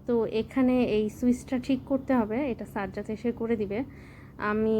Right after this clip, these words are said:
তো বুঝি নাই, আগের ওভেনটা তো এটাতেই আমি চালাতাম,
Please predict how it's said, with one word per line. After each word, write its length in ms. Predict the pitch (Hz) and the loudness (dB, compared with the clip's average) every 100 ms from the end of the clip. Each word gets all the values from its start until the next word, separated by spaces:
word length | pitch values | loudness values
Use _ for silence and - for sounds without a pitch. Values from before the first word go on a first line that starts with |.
| 214 214 | 2 2
তো 120 | 226 | -2
বুঝি 280 | 208 214 269 | -4 0 4
নাই, 160 | 277 - | 4 2
আগের 400 | 196 196 220 214 | -2 -2 -2 -2
ওভেনটা 380 | 202 208 220 226 | -2 -2 0 -2
তো 80 | 226 | -2
এটাতেই 460 | 202 214 214 233 233 233 - - | -4 -4 -2 0 0 -4 -8 -12
আমি 300 | - 202 214 214 214 - - - - | -8 -2 0 0 0 -6 -18 -14 -2
চালাতাম, 440 | 247 247 240 | 2 2 4